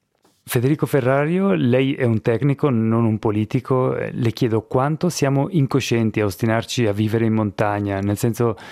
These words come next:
di non coscienti dei pericoli che incombono.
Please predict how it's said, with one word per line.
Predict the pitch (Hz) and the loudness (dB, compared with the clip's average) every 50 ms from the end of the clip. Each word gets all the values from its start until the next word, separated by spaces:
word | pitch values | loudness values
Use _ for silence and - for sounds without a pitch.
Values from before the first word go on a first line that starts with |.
| - - - | -20 -16 -12
di | - 135 104 120 | -8 -4 0 2
non | 127 123 123 131 | 2 2 2 0
coscienti | - 135 - - 123 123 123 117 131 | 0 -2 -2 0 0 -2 0 0 0
dei | 120 117 110 | -2 -2 -2
pericoli | - 113 104 107 - - 117 113 110 104 | -2 -2 -2 -2 -2 0 0 0 0 0
che | - 107 | -2 -2
incombono. | 104 98 95 - 107 101 98 95 95 95 95 95 87 78 - | -2 0 0 0 -2 -2 -2 -2 -4 -2 -2 -4 -4 -6 -10